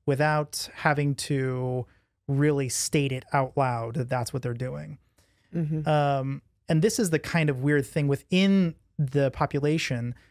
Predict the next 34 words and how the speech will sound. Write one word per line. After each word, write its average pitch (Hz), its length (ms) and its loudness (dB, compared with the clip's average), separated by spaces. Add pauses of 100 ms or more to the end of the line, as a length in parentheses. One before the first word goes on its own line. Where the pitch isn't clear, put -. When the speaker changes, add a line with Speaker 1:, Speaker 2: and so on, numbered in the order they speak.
(380)
Speaker 1:
You 151 140 2
get 202 200 0
this 160 220 0
weird 160 360 2
effect 208 400 0
where 143 380 0
everybody 165 400 2
gets 143 240 -2
to 156 80 -2
point 170 260 2
it, 135 120 -4
like, 131 240 0
"Are 151 80 4
you 147 120 4
a 139 40 0
pretty 165 220 0
boy? 175 180 2
Are 143 60 0
you 139 180 0
one 143 100 2
of 135 40 2
those 131 100 -2
people 135 200 -2
who's 135 160 2
banned?" 156 680 0
And 139 380 2 (600)
you 156 100 4
get 202 200 4
to - 80 2
look 165 180 2
around 160 340 2
and, 139 320 0 (240)
and 139 220 2
start 147 300 0